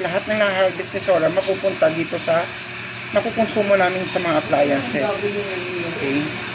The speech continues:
May application yung mga solar para dito nakikita natin kung ilan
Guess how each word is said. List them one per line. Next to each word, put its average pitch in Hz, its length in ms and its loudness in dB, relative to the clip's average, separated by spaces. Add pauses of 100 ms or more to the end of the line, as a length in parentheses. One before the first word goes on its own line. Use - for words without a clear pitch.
(600)
May - 160 -2
application 220 720 0 (400)
yung 220 160 0
mga 214 240 4
solar 175 560 6 (1600)
para 190 240 6
dito 220 240 0
nakikita 202 480 0
natin 170 480 0 (260)
kung 254 720 2 (640)
ilan 220 240 2